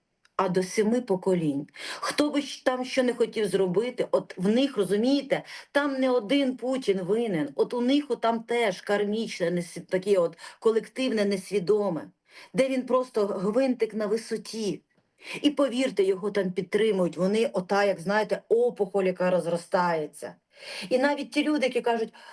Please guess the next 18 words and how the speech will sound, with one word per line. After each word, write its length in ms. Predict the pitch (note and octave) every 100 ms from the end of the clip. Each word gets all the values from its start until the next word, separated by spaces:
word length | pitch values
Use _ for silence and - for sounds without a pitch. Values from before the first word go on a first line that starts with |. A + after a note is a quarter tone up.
| - - -
«Ой, 400 | F#4+ F#4 E4+ -
а 120 | D4
ми 420 | D#4+ F4+ F#4+ G4
вне 180 | F#4 F#4+
політики». 1000 | F#4+ F#4+ F4 E4 D#4+ - D#4 - C#4+ C#4 - _ _ _ _ -
Да 160 | F3+
ви 160 | E3+ F#3+
в 60 | F3+
політиці, 760 | F#3 F3 G3+ F3+ - - - _
бо 140 | D#3 F3+
ви 120 | F#3+
не 100 | F#3
сказали 520 | F3+ F#3 F3 F3+ F3
«ні». 380 | F3+ F#3+ F#3 D#3+ _ _ _ _ -
Ось 220 | G#3 F#3+ G3
вам 180 | F#3 F3+
і 80 | F3+
карма. 540 | G#3 F#3 D#3+ C#3 -